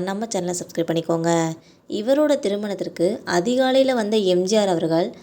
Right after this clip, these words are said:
அடுத்தும் ராஜேஷுக்கு காத்திருந்த ஒரு இன்ப அதிர்ச்சி. இதை பத்தி தான் இந்த வீடியோல பார்க்கலாம் வாங்க. தமிழ் திரையுலகில் ஒரு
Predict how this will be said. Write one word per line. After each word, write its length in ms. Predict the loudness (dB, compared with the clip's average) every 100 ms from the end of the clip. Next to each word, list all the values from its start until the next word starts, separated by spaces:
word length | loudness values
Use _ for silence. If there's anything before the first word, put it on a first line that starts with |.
| -20 _ -4
அடுத்தும் 340 | -2 -2 -4 -2 0
ராஜேஷுக்கு 520 | 0 0 -2 -2 -4
காத்திருந்த 520 | -2 -2 -2 -2 0 2
ஒரு 100 | 4 4
இன்ப 180 | 4 2
அதிர்ச்சி. 400 | 0 0 -4 -6 -8 -12 -20 _
இதை 240 | -4 -2
பத்தி 260 | -2 -4 -4
தான் 120 | -4 -4
இந்த 120 | -4 0
வீடியோல 240 | 0 -2 -4
பார்க்கலாம் 320 | -6 -4 -2
வாங்க. 260 | -4 -6 -10 -12 -20 _ _ _ _ -6
தமிழ் 320 | -4 -2 -4 -2
திரையுலகில் 560 | 0 0 0 0 -2 -4 -2
ஒரு 220 | 0 0